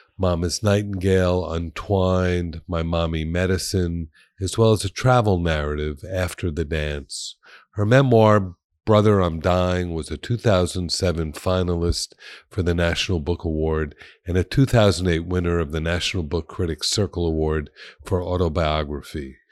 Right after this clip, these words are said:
She's a two thousand nine MacArthur Fellow, a two thousand eighteen Ford Foundation, The Art of Change Fellow, and the winner of the two thousand eighteen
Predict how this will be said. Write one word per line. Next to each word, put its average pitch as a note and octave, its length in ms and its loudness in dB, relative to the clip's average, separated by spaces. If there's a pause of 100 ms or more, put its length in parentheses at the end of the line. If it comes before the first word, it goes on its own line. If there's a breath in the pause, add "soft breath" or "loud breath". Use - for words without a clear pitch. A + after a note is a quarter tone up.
(320 loud breath)
She's F2+ 240 -4
a F#2 80 0
two B2 200 2
thousand G2 460 4
nine F2+ 260 2
MacArthur E2+ 500 -2
Fellow, G#2 680 4 (320 loud breath)
a F#2+ 80 0
two D3 180 4
thousand G#2 420 4
eighteen F#2 460 2
Ford A2 380 0
Foundation, G2 960 0 (520 loud breath)
The G2 140 2
Art F#2+ 320 2
of E2+ 240 -4
Change G2+ 600 2
Fellow, F#2+ 680 6
and E2+ 260 -6
the F2 60 -2
winner F#2+ 340 2
of E2+ 80 0
the E2 120 -2
two - 200 -4
thousand F#2+ 440 0
eighteen F2+ 800 -2